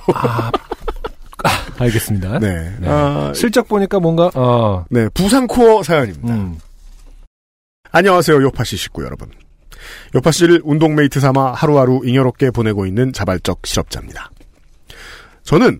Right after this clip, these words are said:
Speaker 2: 국민학교에 입학해 초등학교를 졸업한 삼십 대 중반인 사람입니다.
Speaker 1: 네.
Speaker 2: 네. 저희가 어디 가서 말하기 부끄러워하는 것 중에 하나죠.
Speaker 1: 음.
Speaker 2: 우린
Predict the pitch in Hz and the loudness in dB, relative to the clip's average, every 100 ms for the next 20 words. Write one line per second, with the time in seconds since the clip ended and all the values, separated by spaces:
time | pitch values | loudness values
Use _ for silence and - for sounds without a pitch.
0 | - - 127 165 214 247 233 160 180 - | -6 -2 2 2 2 2 2 2 -2 0
1 | 196 180 - 170 170 - 151 135 117 - | -2 -2 -4 0 0 0 0 2 0 0
2 | 151 131 151 147 - - 131 - 120 110 | -2 -2 -4 -6 -2 0 0 -2 -2 0
3 | 107 110 110 101 92 90 - 80 - - | -2 -4 -4 -4 -4 -8 -14 -14 -12 -14
4 | - - 90 73 - _ - 71 - - | -12 -8 -8 -10 -18 _ -10 -10 -12 -20
5 | - - - - - - - 160 175 196 | -20 -20 -20 -20 -20 -20 -4 0 2 2
6 | 170 165 175 147 165 170 - 185 180 156 | 2 2 2 2 0 -2 -2 2 2 2
7 | 110 - 92 80 78 - - 107 95 90 | -2 -6 -8 -10 -12 -12 -6 -4 -4 -6
8 | - - 160 175 | -12 -4 -2 -2